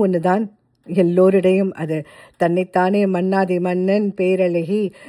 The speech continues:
அ, கோடீஸ்வரன், என்ன வேணாலும் ச-, நினைச்சுக்கிட்டாலும், கர்மபலன், கர்மவினை ஒன்றேதான், ஒன்று மட்டும்தான், மட்டும்தான் தன்னுடன் செல்வது. அது இவங்களுக்கு ஞாபகம் இருக்கணும்.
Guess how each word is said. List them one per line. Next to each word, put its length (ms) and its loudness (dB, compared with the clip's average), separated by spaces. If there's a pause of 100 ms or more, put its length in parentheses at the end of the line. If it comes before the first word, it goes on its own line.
(140)
அ, 220 2
கோடீஸ்வரன், 920 -2
என்ன 400 -4
வேணாலும் 360 -2 (100)
ச-, 120 -2
நினைச்சுக்கிட்டாலும், 920 -6 (680)
கர்மபலன், 680 -2 (200)
கர்மவினை 600 0
ஒன்றேதான், 880 -2 (500)
ஒன்று 320 -4
மட்டும்தான், 680 0 (120)
மட்டும்தான் 720 0 (720)
தன்னுடன் 480 -4
செல்வது. 640 -6 (320)
அது 240 -2
இவங்களுக்கு 640 -2
ஞாபகம் 540 -4
இருக்கணும். 460 -10